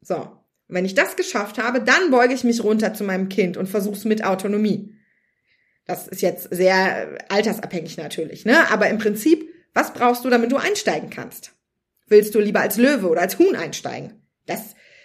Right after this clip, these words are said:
müsst ihr halt sehr an Situation und an Alter anpassen, ne?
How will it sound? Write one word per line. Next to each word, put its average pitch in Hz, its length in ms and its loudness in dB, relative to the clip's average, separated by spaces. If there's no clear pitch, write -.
müsst 208 240 -2
ihr 202 80 4
halt 190 260 0
sehr 196 400 2
an 185 240 -4
Situation 190 600 0
und 185 100 -4
an 160 100 -6
Alter 180 300 -6
anpassen, - 480 -14
ne? 233 160 -4